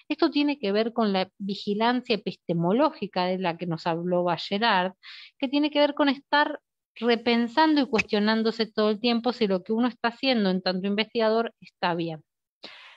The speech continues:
¿Cuáles son los hallazgos más significativos para el contexto de la investigación? ¿Son un aporte relevante al campo de estudio? Estas también son otras de las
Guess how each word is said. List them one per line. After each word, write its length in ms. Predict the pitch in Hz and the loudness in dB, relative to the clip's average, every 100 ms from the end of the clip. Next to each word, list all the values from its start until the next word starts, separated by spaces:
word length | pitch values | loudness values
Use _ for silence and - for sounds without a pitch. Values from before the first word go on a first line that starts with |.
| _ _ _ - | _ _ _ 0
¿Cuáles 300 | 330 302 262 | 2 4 4
son 140 | 226 | 2
los 120 | 196 | 2
hallazgos 460 | 202 190 202 185 175 | 0 0 0 0 2
más 300 | 196 220 214 | 2 2 2
significativos 840 | 196 185 175 185 180 175 202 190 | 0 0 0 -4 -4 -2 0 0
para 160 | - 180 | 0 -2
el 80 | 175 | 0
contexto 440 | 180 180 185 - | 0 0 -2 0
de 60 | 196 | 2
la 60 | |
investigación? 880 | 202 202 196 220 208 - 233 190 185 - _ - - _ | 2 0 -2 -2 -2 0 2 2 0 -6 _ -20 -20 _
¿Son 200 | - 330 | 0 4
un 120 | 302 | 6
aporte 600 | 208 165 - 226 220 220 | 4 2 4 4 4 2
relevante 580 | 190 175 175 180 180 180 | 0 2 2 4 2 0
al 100 | 175 | -4
campo 300 | 185 170 170 | -2 -4 -4
de 40 | 175 | -6
estudio? 380 | - 214 208 208 | -4 -2 -2 -4
Estas 260 | 226 - | -10 -8
también 380 | - 254 285 262 | -2 2 4 2
son 200 | 226 202 | 0 -2
otras 240 | 196 202 185 | -2 -2 -4
de 100 | 185 | -4
las 140 | 170 | -4